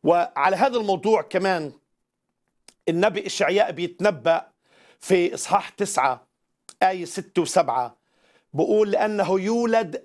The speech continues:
لنا ولد في ملء الزمان في بيت لحم، ونعطى ابنا". عطية الله، عطية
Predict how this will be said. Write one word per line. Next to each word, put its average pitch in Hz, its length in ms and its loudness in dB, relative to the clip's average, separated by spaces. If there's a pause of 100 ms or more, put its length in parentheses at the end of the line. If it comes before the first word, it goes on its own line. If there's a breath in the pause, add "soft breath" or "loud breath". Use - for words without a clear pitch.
لنا 196 560 0
ولد 165 480 0
في - 180 -4
ملء 160 220 0
الزمان 190 580 0 (140)
في 160 160 -2
بيت 185 260 -2
لحم، 147 280 -2 (520 loud breath)
ونعطى 233 960 2 (260)
ابنا". 175 480 -2 (360)
عطية 220 640 0 (160)
الله، 196 520 2 (580)
عطية 220 600 0